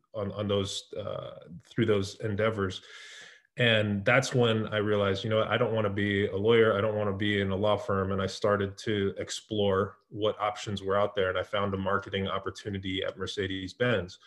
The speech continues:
And quite honestly, it was that, we'll call it entrepreneurial spirit of doing the party promotions, as well as, you know, the, the pedigree of Am-, Amherst College,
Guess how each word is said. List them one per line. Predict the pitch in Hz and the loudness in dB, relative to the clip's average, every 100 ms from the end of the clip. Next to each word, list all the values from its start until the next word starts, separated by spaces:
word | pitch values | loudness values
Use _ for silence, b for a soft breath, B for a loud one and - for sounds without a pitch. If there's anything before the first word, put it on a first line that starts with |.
| B B B B B | B B B B B
And | 113 110 98 98 98 | 2 2 2 0 -2
quite | 123 113 | 2 4
honestly, | 117 113 - 110 | 4 2 2 2
it | 104 | 2
was | 110 104 - | 2 0 2
that, | 113 104 - | 2 2 0
we'll | 113 107 | -4 -4
call | - 139 123 | 0 4 4
it | - | 4
entrepreneurial | 117 123 131 120 117 113 104 | 0 0 -2 2 4 6 4
spirit | - - 123 113 104 101 | 0 -2 2 4 4 0
of | 107 101 | -6 -2
doing | 113 110 107 104 | 0 2 2 2
the | 98 104 101 95 | 2 2 2 2
party | - 120 113 | 2 2 2
promotions, | 98 107 101 - 104 98 | 0 0 0 -2 -4 -4
as | 98 | 0
well | 113 120 | 2 4
as, | 107 95 - _ - | 2 0 -10 _ -10
you | 104 | -8
know, | 95 95 | -6 -4
the, | 101 98 - | -2 -2 -4
the | |
pedigree | - 135 123 107 107 | -4 2 2 4 2
of | 98 101 104 | 2 -2 -4
Am-, | 104 - | -4 -2
Amherst | 113 107 92 | -2 -2 -4
College, | - 123 104 98 - - | -4 0 2 0 -4 -10